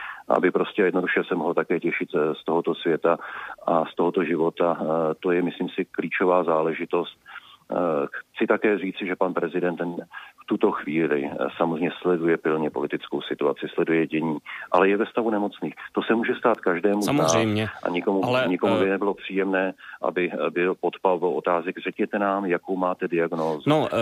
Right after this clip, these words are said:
Speaker 2: eh, to, co,
Speaker 1: Eh,
Speaker 2: pardon, eh, to, co říkal před chvílí Oldřich Kužílek, eh, on zmiňoval, eh, že by bylo na místě předložit nějaký lékařsko-odborný popis schopnosti prezidenta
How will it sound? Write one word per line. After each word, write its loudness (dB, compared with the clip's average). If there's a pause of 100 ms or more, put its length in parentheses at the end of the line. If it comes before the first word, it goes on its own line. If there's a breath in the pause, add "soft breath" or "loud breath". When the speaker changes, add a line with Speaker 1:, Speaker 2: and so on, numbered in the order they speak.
Speaker 2:
eh, -2
to, 0
co, 2
Speaker 1:
Eh, 0
Speaker 2:
pardon, 0
eh, 0
to, -6
co -2
říkal -2
před -8
chvílí 0
Oldřich -4
Kužílek, 0
eh, 2 (300)
on 2
zmiňoval, 2
eh, 0
že -2
by 0
bylo 0
na 4
místě 2
předložit -2
nějaký 0
lékařsko-odborný 2
popis -2
schopnosti 0
prezidenta 2